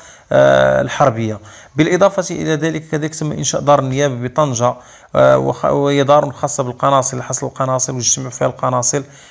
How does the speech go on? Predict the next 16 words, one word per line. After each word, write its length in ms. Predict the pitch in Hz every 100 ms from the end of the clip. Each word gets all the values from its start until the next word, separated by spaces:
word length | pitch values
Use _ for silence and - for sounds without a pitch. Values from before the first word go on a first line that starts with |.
| _
في، 280 | - 170 -
آه، 240 | 147 139
طنجة. 420 | 135 - 151 117 110 - - -
بالإضافة 560 | 175 190 226 226 202
إلى 160 | 185 170
ذلك 220 | 196 185
تم 220 | - 175
بناء 300 | 143 156 165
مدرسة 360 | 151 151 151 151
خاصة 280 | - 151 143
بتخريج 320 | - 143 131
الأطر 300 | - 151 143
الإدارية 320 | 135 131 139
بمدينة، 460 | 127 131 123 127 123 - - - _ -
آه، 260 | 127 127
مكناس. 520 | 131 110 - 107 101